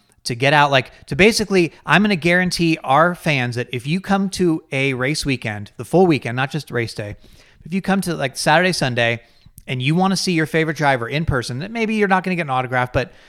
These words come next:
you know, for some of the more popular guys, Chase Elliott can't sign fifty thousand autographs, but you're gonna, you're gonna be able to see that driver. We're gonna give you an opportunity to see that driver in person with your ticket. No extra add-ons, just part of the experience.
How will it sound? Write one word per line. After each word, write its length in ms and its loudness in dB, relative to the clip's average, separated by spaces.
you 80 -6
know, 100 2
for 200 -8
some 160 -4
of 20 -4
the 60 -4
more 160 -4
popular 320 -4
guys, 360 -6
Chase 260 -4
Elliott 240 -2
can't 220 -8
sign 400 -2
fifty 220 -2
thousand 280 -4
autographs, 420 -6
but 360 -4
you're 160 4
gonna, 180 0
you're 140 0
gonna 100 0
be 120 4
able 140 2
to 60 -2
see 280 0
that 200 2
driver. 260 0
We're 140 -2
gonna 140 -2
give 120 -2
you 80 0
an 60 -4
opportunity 440 -4
to 60 -6
see 220 -4
that 220 0
driver 400 0
in 180 -2
person 560 -2
with 220 0
your 120 0
ticket. 440 -6
No 280 4
extra 360 -2
add-ons, 680 0
just 200 -4
part 200 0
of 20 0
the 60 2
experience. 680 -4